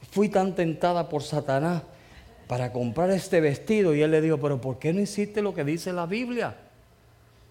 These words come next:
Reprende al diablo y de ti huirá". Y dice, "Sí, lo hice, pero se paró de lejos de mí y me dijo, 'Qué linda te ves'". Amén.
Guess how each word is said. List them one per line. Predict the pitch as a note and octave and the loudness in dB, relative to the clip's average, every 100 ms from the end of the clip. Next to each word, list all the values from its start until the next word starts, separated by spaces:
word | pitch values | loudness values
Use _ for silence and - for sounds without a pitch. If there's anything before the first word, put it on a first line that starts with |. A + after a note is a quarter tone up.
| _ - _ - _ - - _ _ _ _ _ - - | _ -20 _ -20 _ -20 -20 _ _ _ _ _ -14 -2
Reprende | C3+ B2+ C3+ E3 F3+ | -2 0 0 2 2
al | E3 | 4
diablo | E3+ F#3 G3 | 2 2 2
y | |
de | F#3 F3 | 2 0
ti | F#3 F3 | 0 0
huirá". | F#3 F#3 G3 A3+ G#3 - - - - | -2 0 0 -2 -6 -14 -20 -20 0
Y | F3 | 4
dice, | F3 | 4
"Sí, | F3 B3 A#3 | 4 2 6
lo | G3 G#3+ | 6 6
hice, | A#3+ - F#3 | 2 2 0
pero | E3 E3+ | 2 2
se | F3+ E3+ | 2 0
paró | D#3 E3 G3+ | 2 2 2
de | F#3+ | 2
lejos | G#3 G3 G3+ | 2 2 0
de | F#3 F3+ | 2 2
mí | G#3+ G#3 - - | 0 -2 -8 -4
y | D3 | -2
me | C#3+ | 2
dijo, | D#3+ D#3+ | 2 2
'Qué | F3+ | 0
linda | F3+ F#3 D#3 C#3 | 2 0 0 -2
te | C3+ | -2
ves'". | A2+ A2+ A2 - - - - - - - - - - - - - - - | -2 -2 -4 -12 -16 -16 -12 -10 -8 -8 -8 -8 -6 -6 -6 -6 -6 -4
Amén. | D#3 G3 C4+ G3+ | 2 6 6 4